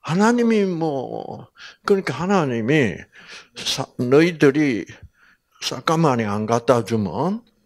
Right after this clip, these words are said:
양식이 없어서 배고프다, 이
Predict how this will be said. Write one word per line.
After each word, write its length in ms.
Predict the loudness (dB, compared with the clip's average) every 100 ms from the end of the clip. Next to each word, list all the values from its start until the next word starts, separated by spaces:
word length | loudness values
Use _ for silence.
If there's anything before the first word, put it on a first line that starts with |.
| _ _ _ _ _ _ _ _ _ _
양식이 460 | -2 -2 0 0 2
없어서 440 | -2 -2 -8 -6 -8
배고프다, 600 | -6 -8 -8 -10 -14 -16
이 140 | -18